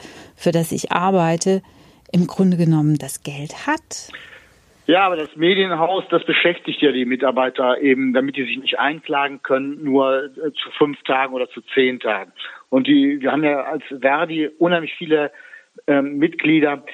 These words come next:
Speaker 2: die eben, na ja, so nicht direkt Journalisten sind, sondern eben im Kamerabereich arbeiten, im Tonbereich, in der Aufnahmeleitung und, und, und. Und diese Leute, die dürfen beim W D R nur fünf Tage im Monat arbeiten und dann müssen sie gehen.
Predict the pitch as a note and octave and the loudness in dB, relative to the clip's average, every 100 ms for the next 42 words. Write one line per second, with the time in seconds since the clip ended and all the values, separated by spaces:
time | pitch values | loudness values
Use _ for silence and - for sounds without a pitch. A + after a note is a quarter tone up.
0 | - B2+ C#3+ D3 C#3 C#3 C3 C3 D#3+ D3+ | -10 0 4 4 2 0 0 0 0 -2
1 | C3 C#3 C3+ - C#3 C#3 - C#3+ C#3 D3 | -2 -4 -4 -4 -2 -2 -4 -2 0 0
2 | E3+ D#3 C#3 D3+ C#3+ C#3 C3+ C#3 C#3 C3 | -2 -4 0 0 0 -2 -2 0 0 0
3 | C3 B2 - D3 D#3 C#3 C3+ A#2 B2+ A#2+ | -2 -4 -2 -2 0 0 0 0 -2 -4
4 | A#2 A#2+ A#2 C3 C#3 - C3+ A#2+ A#2 G#2+ | -4 -2 -2 -4 -4 2 2 4 0 -2
5 | A2+ A2 - - - D3 C#3 C3 C3+ C3+ | -4 -4 -10 -6 0 2 4 2 0 -2
6 | B2 A#2 A#2 A2 A#2+ D3+ B2 A2 G2 F2 | -2 0 0 0 -4 -2 0 -2 -4 -8
7 | - - - - - C3+ C3 F#3+ F#3 F3 | -12 -18 -18 -6 0 0 0 0 2 2
8 | E3 F3+ F#3 B2+ B2 C3 D#3 D3+ C3 B2 | 2 2 0 -6 -2 0 0 0 -2 0
9 | C3+ C3 C#3 D#3 C#3+ C#3 - F#3 G3+ - | 0 2 0 0 -2 -6 -2 -2 -2 -10
10 | - _ _ D#3 E3 D#3+ E3 C#3+ C#3 D3 | -20 _ _ 0 0 -2 -6 -6 -4 -2
11 | D3 C#3 C#3 - C3 B2 A2 G#2 - F#2 | 0 -2 -2 -2 -2 -2 -4 -4 -8 -16
12 | - - - A#2 C#3 D3 - B2+ B2 B2+ | -18 -16 -4 -2 0 -2 -4 -2 0 2
13 | A#2+ | 2